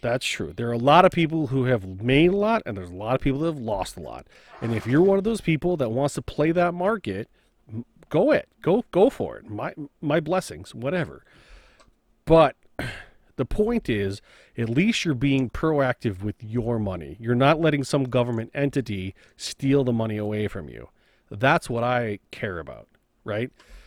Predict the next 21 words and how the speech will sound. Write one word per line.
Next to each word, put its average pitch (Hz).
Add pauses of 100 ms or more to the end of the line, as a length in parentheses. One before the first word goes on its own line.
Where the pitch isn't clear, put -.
(160)
So, 135 (380)
yeah, 170
you 156
want 175
to 185
invest 180
in 170
Litecoin? 196
You 135
want, 160
I, 160
listen, 202
I 185
have 254
a 196
friend, 254 (540)
he, 226 (560)
he 247
invested 202
five 165
grand 139